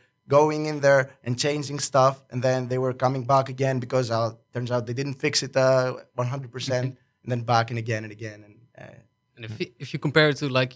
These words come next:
Speaker 3: if you're writing a story and, and you start going in one direction with your story and, and other people look at it and slightly adjust your story, and if you then take a step back and look at it again, and then you sometimes find, "Oh, that,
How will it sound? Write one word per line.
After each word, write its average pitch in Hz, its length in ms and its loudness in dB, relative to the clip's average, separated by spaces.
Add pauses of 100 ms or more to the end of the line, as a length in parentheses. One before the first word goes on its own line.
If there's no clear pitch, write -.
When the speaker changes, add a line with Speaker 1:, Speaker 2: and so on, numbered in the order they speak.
Speaker 3:
if 123 120 -14
you're 139 180 0
writing 135 360 4
a 131 40 0
story 151 480 -2
and, 110 100 -4 (140)
and 117 220 -12 (120)
you 117 120 -20
start 123 500 0
going 123 340 4
in 120 160 2
one 135 60 0
direction 120 380 -4
with 110 100 -10
your 120 220 -6
story 135 320 -6
and, 113 140 -8
and 117 160 -8
other 135 180 2
people 135 280 -4
look 131 220 2
at 123 160 6
it 127 160 2
and 110 240 -6
slightly 127 540 -2
adjust 131 340 0
your 135 100 -2
story, 127 600 -4
and 117 200 -8 (540)
if - 160 -12
you 143 60 0
then 139 420 4
take 156 220 4
a - 40 -6
step 123 280 0
back 165 260 0
and 131 100 0
look 139 160 0
at 127 100 2
it 120 80 4
again, 127 340 2
and 117 140 -6
then 139 80 -6
you 131 40 -12
sometimes 127 580 -4 (340)
find, 127 320 -2
"Oh, 160 180 -12
that, 113 120 -16